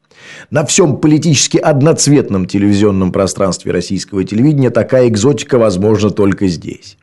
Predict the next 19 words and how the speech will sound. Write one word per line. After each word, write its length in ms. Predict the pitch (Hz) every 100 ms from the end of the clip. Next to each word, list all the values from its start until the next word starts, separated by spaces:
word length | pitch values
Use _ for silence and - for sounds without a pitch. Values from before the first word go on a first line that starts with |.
| _ _ _ - - -
Только 340 | 139 175 180
здесь 380 | 123 151 185 139
можно 280 | 151 123 156
увидеть 340 | 151 156 -
сразу 340 | 120 147 135
весь 520 | 135 104 101 233 180 175
авангард 920 | 170 175 131 170 170 - - - - _ _ _ _ _
российской 680 | 101 131 147 - 156 - 139
пятой 320 | 147 139 135
колонны, 560 | 117 117 98 90 - - _ - -
весь 300 | 117 190 -
цвет 300 | - 190 170
российского 760 | 185 180 165 156 - 156 160
либерализма, 880 | 160 156 175 165 135 147 110 - - - - -
всех 260 | - 196 143
демократов, 960 | 180 208 - 117 151 143 120 107 -
карбонариев, 840 | 135 143 147 139 151 139 131 117
политических 600 | 131 127 156 - 151 -
маргиналов. 880 | 127 143 120 117 123 151 127 107 -